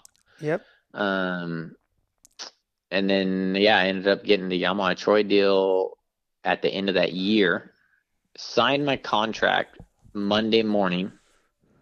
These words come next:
Speaker 2: at breakfast, and we went to Elsinore.
Speaker 1: Yeah, dude, I was there. You, I don't know if you remember that. I was there.
Speaker 2: Yeah.
Speaker 1: Big
Speaker 2: So I
Speaker 1: Rhythm,
Speaker 2: signed my
Speaker 1: big
Speaker 2: contract at
Speaker 1: Coco's? Did you guys
Speaker 2: that
Speaker 1: go to
Speaker 2: morning.
Speaker 1: Coco's?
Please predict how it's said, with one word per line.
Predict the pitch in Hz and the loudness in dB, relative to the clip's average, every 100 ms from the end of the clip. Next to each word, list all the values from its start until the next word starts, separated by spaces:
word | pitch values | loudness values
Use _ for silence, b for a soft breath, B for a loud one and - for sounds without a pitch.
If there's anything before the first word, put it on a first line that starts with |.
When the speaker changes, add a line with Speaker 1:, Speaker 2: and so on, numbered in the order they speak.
| _ _ _ _ _ _ - | _ _ _ _ _ _ -2
Speaker 2:
at | 101 113 | 0 2
breakfast, | 113 92 - 85 - - - _ | 2 2 0 -2 -4 -14 -20 _
and | - 95 | -6 -2
we | 95 | 0
went | 98 95 | 0 0
to | - | 0
Elsinore. | 92 92 - 78 73 - _ | 2 0 0 -10 -10 -12 _
Speaker 1:
Yeah, | 190 254 | 6 6
dude, | 190 196 | 6 6
I | 220 | 6
was | 180 | 4
there. | 220 180 | 2 2
You, | 143 151 | -2 0
I | |
don't | 165 | 0
know | 165 | 0
if | 156 | -2
you | |
remember | 156 156 160 | -4 -2 -2
that. | 151 139 - | -2 -2 -4
I | 151 | -4
was | 151 | -2
there. | 147 156 135 - _ _ | -2 -2 -4 -10 _ _
Speaker 2:
Yeah. | 113 101 87 - - 156 | 2 4 4 0 -10 -2
Speaker 1:
Big | 180 185 | 2 2
Speaker 2:
So | 175 | 6
I | |
Speaker 1:
Rhythm, | 185 185 | 4 4
Speaker 2:
signed | 131 151 | 2 4
my | 185 | 2
Speaker 1:
big | 156 | 2
Speaker 2:
contract | 131 135 127 131 | -2 2 2 4
at | 123 123 _ _ b b b b - | 2 0 _ _ b b b b 2
Speaker 1:
Coco's? | 190 190 226 233 | 4 6 6 4
Did | 175 | 2
you | 180 | 4
guys | 113 | 4
Speaker 2:
that | 170 | 4
Speaker 1:
go | |
to | 180 | 2
Speaker 2:
morning. | 175 190 | 4 4
Speaker 1:
Coco's? | 226 - | 2 -4